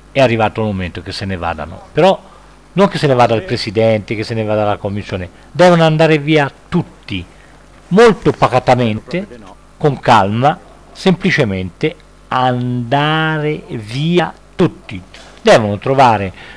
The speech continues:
una scusa, ma devono andare via, perché questi vuoti non si erano mai visti. Questi vuoti in Piazza Grande e nelle strade,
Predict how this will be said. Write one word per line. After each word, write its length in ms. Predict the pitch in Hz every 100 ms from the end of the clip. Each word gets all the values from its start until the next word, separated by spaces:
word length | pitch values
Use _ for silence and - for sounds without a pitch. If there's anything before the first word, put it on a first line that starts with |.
| -
una 200 | 143 127
scusa, 500 | - - 202 233 233
ma 180 | 156 123
devono 400 | 104 147 147 143
andare 320 | 139 127 120
via, 220 | 98 92
perché 260 | 87 95 95
questi 440 | - 151 - 117
vuoti 560 | 101 113 127 135 - 165
non 180 | 127 104
si 160 | - 110
erano 220 | 107 107
mai 160 | 104
visti. 400 | 87 85 - - - - - - - -
Questi 360 | 156 - -
vuoti 420 | 120 135 143 -
in 140 | 113 101
Piazza 360 | 120 120 -
Grande 540 | 104 117 113 98 92 95
e 60 |
nelle 200 | 98 95
strade, 560 | 95 - 120 120 104 90